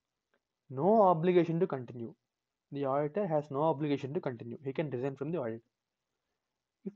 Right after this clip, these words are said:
examined by member, if the past year records are examined by the member, then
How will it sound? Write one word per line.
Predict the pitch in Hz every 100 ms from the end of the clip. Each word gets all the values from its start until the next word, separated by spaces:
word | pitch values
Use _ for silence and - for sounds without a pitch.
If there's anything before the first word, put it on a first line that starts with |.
| -
examined | 139 123 190 208 208 190
by | 190
member, | 156 135 127 120 _
if | 139 -
the |
past | 180 139 165 208 208
year | 196
records | 135 123 127 196 - _
are | 175 151
examined | 127 156 185 185
by | 156
the | 135
member, | 123 117 196 269 _ _ _ _ _ _ -
then | 151 247